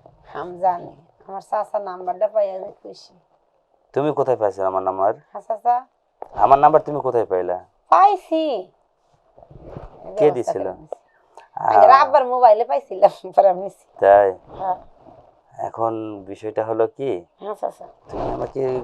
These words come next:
Speaker 2: ঘুরে ঘুরে যে চাচা বলো, তাই না?
Speaker 1: হুম।
Speaker 2: আমার কিন্তু শুনতে মোটেও ভালো লাগে না।
Speaker 1: কেন?
Speaker 2: আর আমাকে কি তোমার চাচার মতো লাগে বলো?
Speaker 1: ও মা, চাচাকে চাচা বলবো না কি যে ভাই বলবো? এটা কোন ধরনের কথা করতেছেন? বুঝলাম না চাচা।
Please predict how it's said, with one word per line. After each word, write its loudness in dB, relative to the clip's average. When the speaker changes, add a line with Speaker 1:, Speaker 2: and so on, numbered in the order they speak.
Speaker 2:
ঘুরে -2
ঘুরে -2
যে -6
চাচা 4
বলো, -4
তাই -8
না? -6
Speaker 1:
হুম। -8
Speaker 2:
আমার -4
কিন্তু -10
শুনতে -14
মোটেও -6
ভালো 0
লাগে -2
না। -20
Speaker 1:
কেন? 4
Speaker 2:
আর 0
আমাকে -4
কি -20
তোমার -6
চাচার 2
মতো -4
লাগে 0
বলো? -10
Speaker 1:
ও -4
মা, -12
চাচাকে 6
চাচা 6
বলবো 2
না 2
কি -4
যে 6
ভাই 8
বলবো? 0
এটা 4
কোন -2
ধরনের 0
কথা 0
করতেছেন? -6
বুঝলাম -2
না -10
চাচা। -8